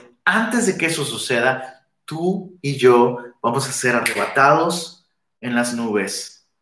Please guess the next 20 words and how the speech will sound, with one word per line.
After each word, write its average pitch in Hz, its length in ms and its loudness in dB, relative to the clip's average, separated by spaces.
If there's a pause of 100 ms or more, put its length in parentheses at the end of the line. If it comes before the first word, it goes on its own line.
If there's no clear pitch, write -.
(140)
porque 107 180 -6
el 104 80 -2
Señor 117 260 -4
Jesús 117 320 -2
va 107 80 2
a 107 40 4
volver 98 420 2
por 95 140 -6
nosotros. - 840 -10 (2000)
Los 120 440 2
siete 185 520 4
años, 139 540 0
eso - 160 -2
es 135 100 -2
importante, 107 640 -4
los 117 380 -2
siete 175 420 2
años 151 340 4
de 123 60 4
tribulación 123 1120 0